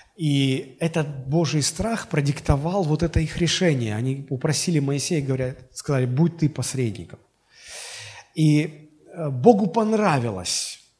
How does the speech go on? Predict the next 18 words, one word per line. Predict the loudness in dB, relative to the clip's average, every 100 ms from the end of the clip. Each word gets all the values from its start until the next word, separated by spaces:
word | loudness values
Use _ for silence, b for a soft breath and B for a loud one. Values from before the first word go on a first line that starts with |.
| _
Богу | -6 4 4 4
понравилось | 0 0 0 0
то, | -2
что | 0 2
люди | 6 6 6 2
были | 2 2
наполнены | 2 0 -2 -2 -2
страхом | -4 -2 -2 0 0
Божьим | 2 2 -4 B B B 0
и | 4 4 4 B B B -8
действовали, | -4 6 6 6 2 2 2 4 4 4 2 -2 B B B -6
исходя | -2 -2 0 0 2 0
из, | 0 -4 -2 -6 -8 -6
э, | -2 -2 -4 -4
трепета | 0 2 2 0 -2 -2 -4 -6 -6
и |
Божьего | 0 2 4 2 0
страха, | -2 -4 -2 0 -2 -4 -10